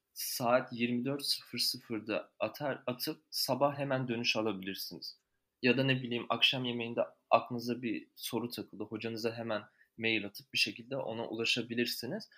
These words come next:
Bu online dönemde yüz yüze olmadığı için insanlar odalarına gidip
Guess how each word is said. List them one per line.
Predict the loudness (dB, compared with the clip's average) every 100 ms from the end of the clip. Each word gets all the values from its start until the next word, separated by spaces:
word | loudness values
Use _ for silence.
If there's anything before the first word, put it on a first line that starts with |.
| -20 -20 0
Bu | 4
online | 10 10 10 8 8
dönemde | 8 10 8 10 6 6 -2 _ _ -4
yüz | 0 0
yüze | 4
olmadığı | 6 6 4 2
için | 2 0 -2
insanlar | -6 -4 0 0 0
odalarına | 2 2 4 2 0
gidip | -4 -10